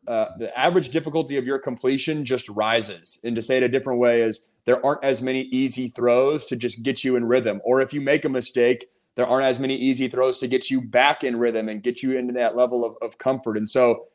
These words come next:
if things are just much more difficult on an average snap, I think, uh, you can see the impacts of that with a guy like Shedeur Sanders. And I also, I mentioned the offensive line before, and that to me is the big one. Don't have as many concerns about the weapons. I feel like they'll, they'll be able to figure that out. They'll be able to figure out the pace.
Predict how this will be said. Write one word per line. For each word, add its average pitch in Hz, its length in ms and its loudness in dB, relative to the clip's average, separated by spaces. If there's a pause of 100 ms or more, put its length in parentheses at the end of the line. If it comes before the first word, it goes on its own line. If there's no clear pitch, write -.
if 127 160 -2
things 143 240 2
are 147 40 2
just 123 200 -2
much 135 260 2
more 139 160 2
difficult 139 560 2
on 120 140 -2
an 117 100 -2
average 123 440 2
snap, 135 420 0 (260)
I 120 100 2
think, 127 320 -6
uh, 127 520 4 (160)
you 131 100 -8
can 131 160 -8
see 143 320 -4
the 123 180 -2
impacts 120 500 -2
of 117 80 -4
that 120 260 2
with 120 140 -6
a 120 40 -2
guy 120 200 0
like 127 180 -2
Shedeur 120 280 -6
Sanders. 117 400 -4
And 120 100 -6
I 120 60 0
also, 147 540 4
I 123 60 -8
mentioned 147 360 -4
the 135 60 -4
offensive 131 420 -4
line 123 220 0
before, 117 320 -2
and 113 80 -4
that 143 160 0
to 139 100 -10
me 139 100 -4
is 127 100 -6
the 120 80 0
big 120 200 2
one. 107 300 -2 (440)
Don't 151 220 4
have 156 220 4
as 135 280 0
many 147 160 -4
concerns 139 560 -6
about 135 220 0
the 113 80 -4
weapons. 127 480 0
I 117 60 -2
feel 135 140 -4
like 127 140 -2
they'll, 127 220 -2
they'll 123 140 -2
be 123 120 0
able 123 160 0
to 120 60 -4
figure 123 220 -4
that 123 160 4
out. 123 240 2
They'll 113 80 -14
be 120 80 -4
able 127 180 -4
to - 60 -10
figure 123 200 -2
out 117 140 0
the 117 60 -10
pace. 120 640 -2